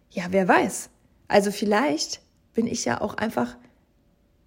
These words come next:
vielleicht ist meine Seele oder mein Wesen ja auch einfach dafür gemacht, einfach nur immer entspannte Lebensabschnittsbeziehung zu haben, eine gute Zeit zu haben.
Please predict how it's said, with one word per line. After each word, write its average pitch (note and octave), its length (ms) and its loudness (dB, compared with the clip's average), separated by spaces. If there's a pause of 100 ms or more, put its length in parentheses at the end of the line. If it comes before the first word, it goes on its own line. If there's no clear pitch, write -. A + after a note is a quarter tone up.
(200)
vielleicht C#4 300 -2
ist B3+ 140 -8
meine A3+ 320 2
Seele G#3+ 600 0
oder G3 180 -2
mein G#3 360 2
Wesen G3+ 380 2
ja G3 120 -4
auch - 80 -12
einfach A3 260 -6
dafür A3+ 400 -4
gemacht, G3 500 -2 (920)
einfach B3 240 0
nur C4+ 200 2
immer A#3 480 2 (840)
entspannte A#3+ 880 0 (280)
Lebensabschnittsbeziehung A#3+ 1900 0
zu A#3+ 240 -4
haben, A3 380 0
eine F#3+ 120 -2
gute G3 260 -6
Zeit C#4 340 -4
zu A#3+ 140 -4
haben. A3 440 -2